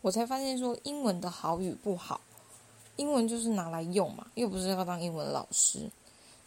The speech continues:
那是不是我们，例如说，我因为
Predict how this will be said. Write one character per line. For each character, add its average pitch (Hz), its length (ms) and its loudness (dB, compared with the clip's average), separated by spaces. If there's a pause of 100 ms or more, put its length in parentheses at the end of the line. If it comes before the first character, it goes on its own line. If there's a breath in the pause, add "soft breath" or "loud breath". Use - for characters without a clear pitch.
(220 loud breath)
那 214 320 2 (300)
是 - 240 8
不 208 140 0
是 185 360 4 (300)
我 190 180 6
们， 170 320 0 (320)
例 247 120 2
如 196 140 4
说， 202 420 0
我 160 180 0
因 196 240 0
为 180 260 0